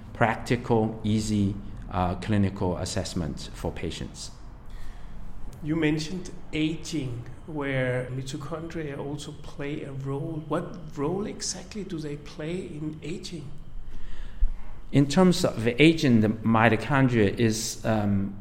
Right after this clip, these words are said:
Speaker 1: considered to be, uh, very important for maintaining, um, locomotive activity. As we age, we get, uh, less and less active. Therefore, we eventually, uh, compromise the,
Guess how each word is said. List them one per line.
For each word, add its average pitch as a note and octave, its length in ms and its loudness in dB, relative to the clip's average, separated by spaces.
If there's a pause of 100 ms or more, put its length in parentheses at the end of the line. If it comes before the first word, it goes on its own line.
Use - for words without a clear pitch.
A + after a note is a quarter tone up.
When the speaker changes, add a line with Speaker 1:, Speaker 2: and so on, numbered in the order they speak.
(160)
Speaker 1:
considered A2+ 720 4
to A2 120 0
be, G2+ 500 2
uh, F#2+ 180 0
very B2 760 6
important G#2+ 800 4
for A2+ 180 2
maintaining, G#2 1040 2
um, F#2 480 -2 (360)
locomotive A#2 720 8
activity. E2+ 800 -2 (280)
As G#2 160 4
we G#2+ 300 4
age, A2+ 460 6
we G2 420 2 (100)
get, G2+ 180 2 (240)
uh, G2 140 -4
less A2+ 520 2
and F#2 280 0
less A#2 400 2
active. G#2 560 0 (420)
Therefore, G#2 800 6 (200)
we G#2 240 6
eventually, G#2 1040 2
uh, F#2 280 -4
compromise G2 800 2
the, F2+ 280 0